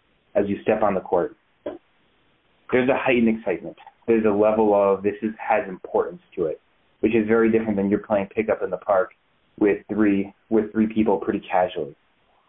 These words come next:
This has an air of significance to it. And as you step on that court, if that air of significance helps you rise to the moment, rise to the occasion to deliver, and say, "Hey, this has importance behind it.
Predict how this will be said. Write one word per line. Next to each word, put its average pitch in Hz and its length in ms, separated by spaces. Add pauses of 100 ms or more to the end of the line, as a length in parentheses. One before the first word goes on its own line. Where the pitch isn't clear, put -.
(840)
This 110 120
has 113 180
an 110 80
air 107 240
of - 100
significance 98 560 (120)
to 80 100
it. - 160 (360)
And 113 100
as 110 120
you 107 140
step 139 220
on 127 80
that 95 180
court, 117 240
if 110 60
that - 140
air 120 160
of 113 120
significance 95 600 (340)
helps 113 380
you 143 280 (420)
rise 104 380
to 117 80
the 104 80
moment, 104 380
rise 101 340
to 104 80
the 95 100
occasion 104 460
to - 80
deliver, 95 540 (260)
and 110 100
say, 113 160
"Hey, 110 140
this 107 220
has 107 160
importance 95 500
behind 78 320
it. - 100